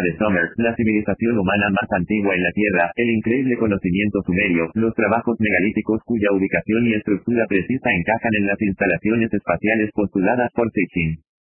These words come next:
La evidencia de guerra nuclear en la antigüedad. El holocausto nuclear de dos mil veinticuatro antes de Cristo es un hecho histórico incuestionable. No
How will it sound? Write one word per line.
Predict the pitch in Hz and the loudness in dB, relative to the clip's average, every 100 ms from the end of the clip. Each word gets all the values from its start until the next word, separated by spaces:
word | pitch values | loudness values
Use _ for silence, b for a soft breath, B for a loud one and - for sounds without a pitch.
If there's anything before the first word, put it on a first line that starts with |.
| _ | _
La | 110 107 | 0 2
evidencia | 101 98 107 107 113 | 2 2 0 0 0
de | 92 98 | 2 2
guerra | 104 104 | 2 2
nuclear | 98 104 95 123 | 2 2 2 2
en | 127 | 2
la | 113 | 2
antigüedad. | 107 113 107 92 80 80 _ - | 0 0 2 2 -2 -6 _ -2
El | 113 | 0
holocausto | 107 98 104 101 - 107 | 2 2 2 0 0 0
nuclear | 101 101 92 107 | 2 2 2 2
de | 104 | 0
dos | 92 | 0
mil | 101 123 120 | 0 0 2
veinticuatro | 104 95 90 104 113 110 | 0 0 0 0 0 0
antes | 107 123 117 | 2 0 0
de | 101 | -2
Cristo | 98 127 131 107 | -2 -2 0 0
es | 120 | 0
un | 120 | 0
hecho | 110 - 120 | -2 0 -2
histórico | 87 - 131 131 120 | 0 -2 -2 0 0
incuestionable. | 117 113 110 110 104 82 82 80 _ _ _ _ _ | 2 0 0 0 0 0 -2 -4 _ _ _ _ _
No | 120 | -2